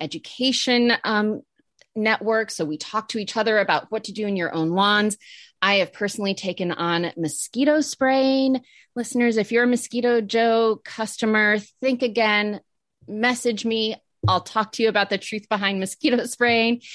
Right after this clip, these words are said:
And, you know, to the point where we were fighting with our town council and mayor, and I got a whole bunch of people to,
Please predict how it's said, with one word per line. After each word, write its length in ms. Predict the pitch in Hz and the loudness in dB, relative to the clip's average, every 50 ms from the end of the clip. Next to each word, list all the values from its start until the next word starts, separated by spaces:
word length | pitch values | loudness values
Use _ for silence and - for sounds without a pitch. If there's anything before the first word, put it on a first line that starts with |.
| - - - - - _ - | -16 -16 -18 -18 -10 _ 0
And, 520 | 220 214 214 214 214 214 208 202 202 - - | 2 4 4 4 4 4 2 2 2 0 0
you 100 | 233 214 | 0 0
know, 80 | 202 | 0
to 100 | 214 - | 0 -2
the 80 | 240 240 | -2 0
point 160 | - 247 233 | 0 0 0
where 100 | 220 208 196 | 0 0 0
we 140 | 214 226 | 0 2
were 100 | 202 180 | 2 0
fighting 440 | 175 - - 214 220 208 220 226 226 | 0 0 0 0 2 2 2 2 0
with 120 | 220 202 190 | 0 0 0
our 100 | 143 156 | -2 -2
town 280 | - - 185 190 196 | -4 -4 -2 -2 -2
council 400 | 190 - 190 185 196 - - 202 | 0 0 0 0 0 0 -2 0
and 180 | 185 180 180 180 | 0 0 0 0
mayor, 460 | 180 180 180 185 185 185 196 196 - _ _ _ _ _ _ _ - | 0 2 2 2 2 2 2 0 -2 _ _ _ _ _ _ _ -8
and 120 | - 196 | -6 -6
I 40 | 190 | -4
got 160 | 180 185 165 | -4 -4 -4
a 40 | 147 | -4
whole 200 | 170 202 233 220 | -4 -2 0 0
bunch 220 | 214 233 214 214 | 2 0 0 -2
of 60 | 214 | -4
people 360 | - - 220 202 - 196 202 196 | -6 -6 -10 -8 -4 -4 -4 -2
to, 480 | - - - - 185 175 175 170 165 | -4 -6 -4 -2 -2 0 0 0 0